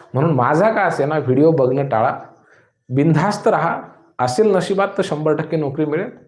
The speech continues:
नसेल तर पुढच्या टेटच्या वेळेस प्रयत्न करू. जास्त टेन्शन घ्यायचं नाही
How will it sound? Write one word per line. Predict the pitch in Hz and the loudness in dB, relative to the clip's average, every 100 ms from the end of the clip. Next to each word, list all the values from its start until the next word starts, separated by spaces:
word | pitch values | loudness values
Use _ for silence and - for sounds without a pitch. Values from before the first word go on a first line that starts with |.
| _ _ _ _ - | _ _ _ _ -2
नसेल | 131 160 226 226 - - - _ _ 190 | 0 0 0 0 -2 -10 -20 _ _ -6
तर | 196 | -6
पुढच्या | - 240 220 233 | -2 0 2 2
टेटच्या | 190 160 - 139 | 0 0 2 2
वेळेस | 139 | 0
प्रयत्न | - 117 107 113 | 0 0 0 -4
करू. | 101 110 113 - - - - - - | -6 -10 -12 -20 -20 -20 -20 -16 -4
जास्त | 131 151 - - 214 - | -2 -2 -2 -2 0 2
टेन्शन | 143 143 165 156 | 0 0 0 0
घ्यायचं | 113 113 113 120 | 0 -2 -2 -2
नाही | 139 160 | 0 -2